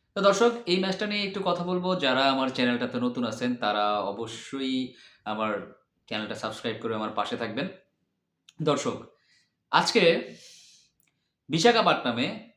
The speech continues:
সিরিজ নির্ধারণী ম্যাচ, অনেক ইম্পর্টেন্ট একটা ম্যাচ ছিল। আর এই ইম্পর্টেন্ট ম্যাচগুলোতে না টস ফ্যাক্টর হয়ে দাঁড়ায়, অনেক বেশি টস ফ্যাক্টর হয়ে দাঁড়ায়। আমরা আগের একটা ম্যাচে দেখেছিলাম যে এখানে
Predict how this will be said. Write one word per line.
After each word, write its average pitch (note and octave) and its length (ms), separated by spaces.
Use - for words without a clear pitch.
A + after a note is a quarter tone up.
সিরিজ - 420
নির্ধারণী A#2+ 440
ম্যাচ, G2+ 320
অনেক C3+ 280
ইম্পর্টেন্ট B2+ 540
একটা A#2 200
ম্যাচ G#2 320
ছিল। G#2+ 240
আর A#2 140
এই D3 280
ইম্পর্টেন্ট D#3+ 560
ম্যাচগুলোতে D3+ 540
না C#3 100
টস - 580
ফ্যাক্টর D3 360
হয়ে D3+ 160
দাঁড়ায়, A#2 220
অনেক D3 220
বেশি D#3 160
টস C3+ 260
ফ্যাক্টর C3 280
হয়ে B2 120
দাঁড়ায়। G#2+ 200
আমরা B2+ 280
আগের C#3+ 280
একটা D3 220
ম্যাচে C3 240
দেখেছিলাম B2 520
যে A2+ 140
এখানে A#2+ 560